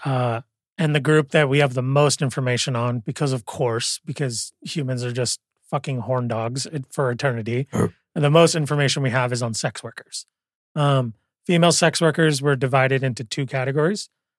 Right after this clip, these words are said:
Speaker 1: Uh, the first and foremost was the most common and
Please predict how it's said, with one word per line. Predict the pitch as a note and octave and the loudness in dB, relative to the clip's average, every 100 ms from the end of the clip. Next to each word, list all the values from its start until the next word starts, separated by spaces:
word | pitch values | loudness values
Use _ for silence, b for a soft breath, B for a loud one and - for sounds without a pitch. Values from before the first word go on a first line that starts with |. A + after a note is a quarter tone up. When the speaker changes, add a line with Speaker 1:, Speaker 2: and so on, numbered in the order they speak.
| _ - | _ -6
Speaker 1:
Uh, | D3+ C3 | -4 -4
the | A#2+ | -2
first | - D3+ - | 0 0 2
and | D3 | -2
foremost | - D3 C#3 C#3+ C3+ C#3 | 0 2 4 4 2 2
was | C3+ B2+ B2 - - _ _ _ | 2 2 -2 -8 -12 _ _ _
the | - | 4
most | F3 E3 | 6 6
common | - C#3+ D3 D#3+ E3+ _ _ _ _ _ - | 4 2 4 2 0 _ _ _ _ _ 0
and | D3 C#3 C#3 C3+ B2+ | 2 4 4 2 0